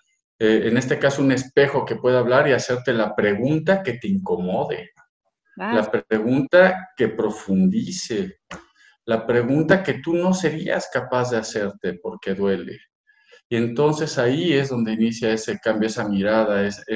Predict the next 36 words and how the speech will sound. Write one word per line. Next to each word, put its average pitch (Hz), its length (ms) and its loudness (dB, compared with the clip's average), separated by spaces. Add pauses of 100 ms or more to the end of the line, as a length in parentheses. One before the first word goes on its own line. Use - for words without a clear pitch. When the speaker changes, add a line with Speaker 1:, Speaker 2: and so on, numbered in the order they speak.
(120)
Speaker 1:
ese 110 260 -6
escuchar, 107 680 -2
ese 98 240 -6
hablar, 92 460 -4
¿no? - 220 -16 (1600)
Speaker 2:
Guau, 202 340 -2
sí, 220 200 -12
me, 180 140 -8
me, 196 320 -8
me 202 180 -6
parece 214 420 -2
eso 233 180 -4
de 202 200 -2 (380)
el 202 160 0
espejo, 247 340 -2
ok, 294 140 -2 (120)
sí, 311 120 2
pero 254 200 -2
si 240 100 0
el 233 80 0
espejo 277 640 -2 (220)
nada 269 240 2
más 262 220 0
está 254 240 0
reflejando 247 680 -2
lo 190 160 0
que 196 120 -2
yo 220 160 -2
quiero 240 260 0
ver 233 240 -2
porque 196 260 -8
no 196 180 -4
me 226 120 -2
está 220 480 -4 (460)
enfrentando, 208 1120 -2 (500)
eh, 208 320 -4